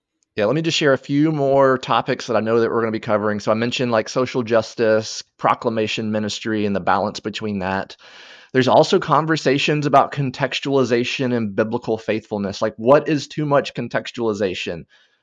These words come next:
There, there's people who have a lot of issue around that. We're gonna look at the tension between, this is specific really to the diaspora, it's unique,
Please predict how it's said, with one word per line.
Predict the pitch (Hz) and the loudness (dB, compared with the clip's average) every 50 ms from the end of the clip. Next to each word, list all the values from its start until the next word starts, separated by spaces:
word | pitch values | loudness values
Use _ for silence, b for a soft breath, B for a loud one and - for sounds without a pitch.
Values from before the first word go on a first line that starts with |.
| _ _ | _ _
There, | _ 117 113 117 113 | _ 2 2 2 2
there's | - 120 117 113 - | 0 -2 -2 -2 -4
people | - 135 127 127 135 127 | -4 -4 -4 0 0 0
who | 117 120 | 2 4
have | 123 120 120 101 | 4 2 4 2
a | 104 | 2
lot | 104 98 98 104 104 101 104 113 120 117 - | 2 2 2 2 4 4 6 4 4 2 0
of | 120 110 104 | -4 -4 -4
issue | - 113 113 - - - 123 120 113 104 - - | -4 -6 -4 -4 -4 -2 0 0 0 0 0 -2
around | 104 101 92 101 98 101 101 101 101 104 101 98 101 b b b b b b b b b | -4 -2 0 0 0 2 2 0 0 -2 -2 -4 -6 b b b b b b b b b
that. | - 107 110 104 107 101 92 - - - - B B B B B B B B B | -2 2 4 4 6 4 4 2 -2 -10 -18 B B B B B B B B B
We're | 127 131 123 | -2 0 4
gonna | 147 160 156 143 | 4 4 6 6
look | 127 123 120 120 127 147 151 151 | 6 6 6 6 6 4 4 2
at | - - 120 120 117 117 113 - - | 0 2 4 6 6 4 4 2 0
the | 120 117 | -2 -2
tension | 110 - - 147 143 160 151 - 165 156 156 | -2 -2 -4 -2 -2 -2 -2 -2 -2 -2 0
between, | 139 151 147 - - 147 139 135 135 127 | -2 -2 -4 -2 -4 -4 -2 -2 0 0
this | 139 143 - | -2 0 -2
is | 185 170 - | -4 -4 -4
specific | - - 175 165 - - 170 190 190 208 185 - - | -4 -6 -6 -6 -4 -2 -2 -2 -2 -4 -6 -6 -4
really | 123 135 165 190 196 165 | -2 0 2 4 2 2
to | 135 - 135 | 2 -2 -4
the | 135 | -2
diaspora, | 120 - 101 104 104 120 147 143 - - 127 113 | 0 0 2 2 2 2 2 0 -4 -4 -4 -4
it's | 107 - | -4 -4
unique, | 135 135 120 127 143 147 131 113 - - | -4 -4 -2 0 0 2 0 0 -2 -8